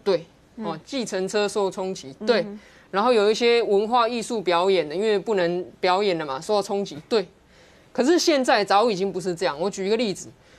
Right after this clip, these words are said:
Speaker 1: 昨天桃园宣布美容美发停业，
Speaker 2: 嗯哼。
Speaker 1: 但是台北没有停业哦。
Speaker 2: 嗯。
Speaker 1: 啊，台北没有停业的时候，业绩就很好吗？不对，因为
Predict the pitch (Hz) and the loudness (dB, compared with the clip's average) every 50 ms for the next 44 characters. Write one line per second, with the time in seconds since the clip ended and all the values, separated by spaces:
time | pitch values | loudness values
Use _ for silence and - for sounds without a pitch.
0 | - _ _ _ _ - - 233 240 254 285 302 302 240 - 220 220 214 226 226 | -20 _ _ _ _ -6 0 2 2 2 2 2 0 0 0 2 2 2 2 2
1 | 220 - 254 247 247 247 269 214 - - 180 190 185 185 196 202 220 214 214 226 | 0 2 2 2 2 2 0 -2 -2 -2 -2 0 0 2 2 2 2 2 0 0
2 | 226 208 156 120 - - - _ _ _ _ _ - - 180 180 190 226 226 196 | 0 0 0 0 -2 -4 -12 _ _ _ _ _ -12 -8 -6 -4 -2 0 0 0
3 | - - - 226 220 214 220 220 202 202 196 202 214 330 294 330 302 269 190 214 | -2 -4 -10 -10 -10 -10 -10 -10 -12 -12 -8 -2 0 0 2 2 2 2 2 0
4 | 240 233 220 202 196 226 226 196 196 190 180 202 214 202 190 175 170 170 175 - | 2 2 2 2 2 2 0 0 -2 -2 0 2 2 2 2 2 0 -2 -4 -8
5 | _ - 214 214 208 202 180 175 - - 320 330 311 339 349 339 277 269 311 294 | _ -14 -12 -12 -12 -12 -14 -14 -6 -2 0 2 2 4 4 4 4 4 4 2
6 | 254 247 262 302 302 277 254 220 262 262 254 240 240 - - 285 285 254 - 262 | 2 2 2 2 4 4 4 4 4 4 2 2 0 -4 -4 -2 -2 0 0 0
7 | 247 269 247 220 214 214 202 185 175 175 180 175 208 226 220 330 262 180 170 - | 0 2 2 2 0 -2 0 0 2 0 0 -2 -4 -2 2 2 2 2 0 -6
8 | _ _ _ _ _ _ _ _ - 330 370 359 302 | _ _ _ _ _ _ _ _ 0 2 2 2 2